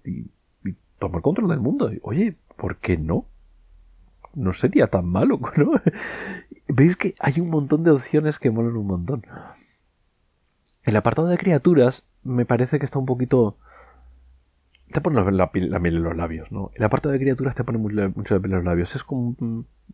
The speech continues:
un bestiario básico de, bueno, pues existen estas criaturas, aquí los creas a contar, no sé cuánto, eh, los vampiros son estos, ese, ese, ese tipo de chorradas, ¿no? Pero se queda un poco en el aire, se queda un poco en el,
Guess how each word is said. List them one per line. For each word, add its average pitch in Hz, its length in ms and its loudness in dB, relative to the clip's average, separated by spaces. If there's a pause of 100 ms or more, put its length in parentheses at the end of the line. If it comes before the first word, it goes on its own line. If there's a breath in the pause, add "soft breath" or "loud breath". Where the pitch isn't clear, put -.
un 50 340 -10
bestiario 117 540 2
básico 113 400 2
de, 104 160 4
bueno, 110 240 0
pues 101 180 -6
existen 104 340 -4
estas 110 180 -4
criaturas, 110 440 2
aquí 104 240 -2
los 104 140 0
creas 104 200 -2
a 101 80 -2
contar, 127 320 0
no 117 100 -6
sé 107 80 -6
cuánto, 113 540 -2
eh, - 880 -8
los 113 120 4
vampiros 104 460 4
son 113 180 0
estos, 73 560 -2
ese, - 220 0
ese, - 180 0
ese 117 160 -2
tipo 143 220 -2
de 107 60 -8
chorradas, 98 440 -6
¿no? 143 120 -6 (800 loud breath)
Pero 151 200 4
se 156 120 -2
queda 175 180 2
un 156 120 0
poco 135 600 4
en 98 100 0
el 92 120 -2
aire, 92 260 -2
se - 120 -16
queda 101 140 2
un 104 100 -2
poco 107 320 0
en 98 80 -2
el, 90 200 -2